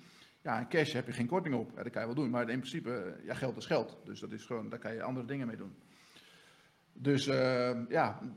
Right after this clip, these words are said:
die truc is nog niet helemaal gelukt. Maar goed, <laughs> die, die, die vijftien miljard, daar moeten ze nog iets mee gaan doen. En, en, eh, er wordt nu,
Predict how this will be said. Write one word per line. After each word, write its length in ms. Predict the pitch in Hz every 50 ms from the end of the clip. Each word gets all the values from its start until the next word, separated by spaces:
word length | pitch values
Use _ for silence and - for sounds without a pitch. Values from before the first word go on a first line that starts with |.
| - - - - _ -
die 160 | - 147 180
truc 220 | 175 220 214 -
is 100 | 208 185
nog 80 | 165 170
niet 80 | 175 180
helemaal 220 | 175 165 156 135
gelukt. 360 | 139 143 127 110 - - - - - -
Maar 140 | - 135
goed, 280 | 135 139 165 - - - - - - -
<laughs> 240 | - - - -
die, 200 | - 233 - - -
die, 180 | - 220 - - 135 - - - - - - - - - - - -
die 160 | - 156 151
vijftien 360 | - 160 175 175 - - 175
miljard, 240 | 165 156 165 185 180 175
daar 80 | 151
moeten 180 | 151 175 175 170
ze 60 | 165
nog 80 | 139 160
iets 80 | 160 156
mee 120 | 156 139
gaan 120 | 120 123
doen. 240 | 127 160 196 208 214
En, 240 | 190 143 143 139 135
en, 320 | 92 123 139 135 131 131
eh, 560 | 131 131 131 127 127 127 127 123 123 123 123 135
er 60 | 139
wordt 200 | 139 151 147 151
nu, 340 | 156 190 202 175 131 - -